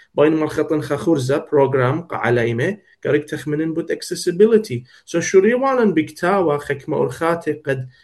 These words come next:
هيري قا بزنيزة، هذا يقو دكانة، كو بزنيزة رابا من مشوريلا، ما توي access ramps. مقروطة نهر قو شوب دي ايه، وما توينا access ramps.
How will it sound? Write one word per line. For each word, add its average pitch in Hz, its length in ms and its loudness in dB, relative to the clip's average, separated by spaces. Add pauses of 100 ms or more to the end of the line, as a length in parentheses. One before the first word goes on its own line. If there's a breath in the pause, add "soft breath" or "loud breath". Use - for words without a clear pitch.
(160 soft breath)
هيري 185 460 4
قا 165 140 -2
بزنيزة، 143 840 -4 (600)
هذا 120 220 -2
يقو 123 680 0
دكانة، 160 640 -2 (360 soft breath)
كو 135 100 -6
بزنيزة 139 500 0
رابا 160 240 2
من 151 260 2
مشوريلا، 196 640 2
ما 151 120 -2
توي 160 360 0
access - 540 -4
ramps. 107 420 -6 (160)
مقروطة 156 520 0
نهر 139 340 0
قو 135 160 0
شوب 143 360 0
دي 135 200 -2
ايه، 180 360 4 (380 soft breath)
وما 131 140 0
توينا 151 460 0
access 147 280 -8 (140)
ramps. 104 200 -6